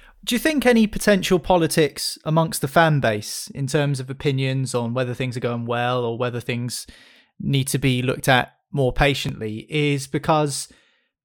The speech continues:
you know, kids of a certain age now, I call them kids, but lads who are twenty, twenty-one now, who are going to away games, home games with their mates, they've got season tickets, they're getting on the train, they're enjoying themselves following their club.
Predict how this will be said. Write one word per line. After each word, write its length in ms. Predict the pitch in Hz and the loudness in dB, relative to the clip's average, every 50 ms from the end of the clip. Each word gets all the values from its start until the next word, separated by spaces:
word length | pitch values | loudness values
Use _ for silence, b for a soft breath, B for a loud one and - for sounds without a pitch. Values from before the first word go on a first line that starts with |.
| _ _ | _ _
you 120 | - 175 151 | -6 -4 -2
know, 160 | 143 127 131 | -2 -2 -4
kids 380 | - - 208 202 170 143 - | -2 2 2 2 2 2 -2
of 80 | 156 139 | -2 -2
a 40 | 143 | -2
certain 320 | 139 - 165 147 - 147 | 2 4 2 4 4 2
age 220 | 139 131 131 - 143 | 0 0 -2 -2 -2
now, 100 | 127 110 | -4 -2
I 40 | |
call 200 | - - 165 151 | 0 2 2 2
them 140 | 127 113 113 | 2 0 -2
kids, 380 | 113 - 165 151 123 98 - - | 0 2 2 2 2 2 -2 -6
but 260 | - 120 107 - 117 | -4 -4 -4 -2 0
lads 400 | 139 151 143 123 117 107 - - | 2 4 4 4 2 0 -2 -2
who 140 | - 139 127 | 0 0 0
are 40 | 127 | 0
twenty, 520 | - - 160 143 143 139 135 - 131 113 | 0 2 2 2 2 2 -2 -4 -6 -6
twenty-one 580 | - - 156 139 139 135 127 143 139 123 127 131 | -4 -4 -2 -2 0 2 2 2 2 2 2 0
now, 380 | 139 135 120 101 101 113 123 | 0 0 0 0 -2 -4 -4
who 180 | 110 135 135 131 | -2 0 0 0
are 60 | 131 | 0
going 300 | 123 160 147 139 135 139 | 2 4 4 4 4 2
to 140 | 135 - 139 | 0 -2 -2
away 300 | 131 131 135 135 143 131 | 0 2 2 2 2 2
games, 380 | 139 135 131 135 139 135 127 | 2 2 2 2 0 0 0
home 260 | - 139 135 139 139 139 | 0 2 2 2 2 2
games 320 | 135 123 127 131 127 120 | 2 0 0 0 -2 -2
with 80 | 135 117 | -2 -2
their 140 | 131 127 | -2 0
mates, 360 | 127 131 131 131 131 - - - | 0 0 0 -2 -2 -2 -4 -4
they've 120 | 120 - | -4 -2
got 180 | - 139 - - | 0 -2 -2 0
season 340 | - 147 135 131 120 135 | 0 0 0 0 -2 -4
tickets, 380 | 123 - 139 127 131 135 127 - | -4 -4 -4 -4 -4 -4 -6 -4
they're 80 | 127 127 | -6 -4
getting 240 | 131 135 131 - | -4 -2 -2 -2
on 120 | 139 131 131 | -2 -2 -2
the 60 | - | -2
train, 340 | - - 143 135 131 135 131 | -2 -2 0 0 0 0 0
they're 100 | 120 120 | 0 -2
enjoying 320 | 123 113 143 143 139 135 | -2 -2 0 0 0 0
themselves 420 | 131 127 113 - 135 120 123 117 - | -2 -4 -4 -4 -2 -4 -4 -4 -4
following 280 | - 131 123 120 123 | -4 -4 -2 -2 -2
their 120 | 127 117 113 | -4 -4 -6
club. 340 | - - 131 110 117 127 | -4 -4 -4 -4 -4 -6